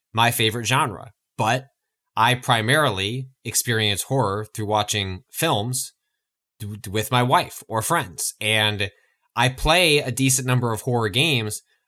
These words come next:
but I frequently dread them as opposed to get excited about them because I don't find the experience of being by myself in my office late at night playing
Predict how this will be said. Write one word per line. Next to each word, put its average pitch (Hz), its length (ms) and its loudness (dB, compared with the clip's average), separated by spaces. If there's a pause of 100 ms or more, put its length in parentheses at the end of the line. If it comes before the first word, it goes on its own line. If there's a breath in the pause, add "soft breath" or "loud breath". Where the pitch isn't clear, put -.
(120)
but 156 80 2
I 180 80 4
frequently 220 480 2
dread 143 380 2
them 107 400 0 (120)
as 127 160 2
opposed 131 280 0
to 123 40 -4
get 120 120 0
excited 143 480 2
about 90 320 -4
them 90 340 -8 (580)
because 127 840 2 (420)
I 160 160 2
don't 185 260 0
find 165 320 4
the 147 120 2
experience 131 720 2
of 107 100 -8
being 113 220 2
by 120 220 4
myself 120 680 2 (520)
in 120 180 2
my 117 160 2
office 107 760 -2 (240)
late 117 220 2
at 117 140 -4
night 104 400 -2 (420)
playing 113 520 2